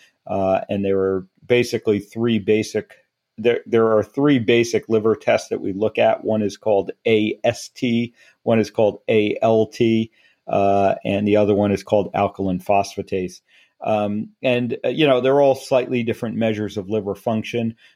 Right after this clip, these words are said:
Uh, an important thing to recognize, um, when you're going through blood work, you know, if you've gotten it yourself or you're going through it with your doctor, is that, you know, the liver function test, the A S T, the A L T,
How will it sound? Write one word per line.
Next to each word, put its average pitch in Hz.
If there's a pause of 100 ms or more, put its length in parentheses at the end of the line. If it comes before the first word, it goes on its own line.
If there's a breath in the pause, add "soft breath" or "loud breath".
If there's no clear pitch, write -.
(120 soft breath)
Uh, 107
an 139
important 160 (120)
thing 139 (220)
to 127
recognize, 127
um, 110
when 117
you're 110
going 113
through 120
blood 107
work, 123
you 110
know, 110
if 104
you've 104
gotten 107
it 107
yourself 104
or 101
you're 95
going 104
through 104
it -
with -
your 101
doctor, 98 (320 loud breath)
is 110
that, 120
you 131
know, 113 (340)
the 117
liver 139
function 107
test, 98
the 107
A 110
S 110
T, 110
the 101
A 101
L 107
T, 92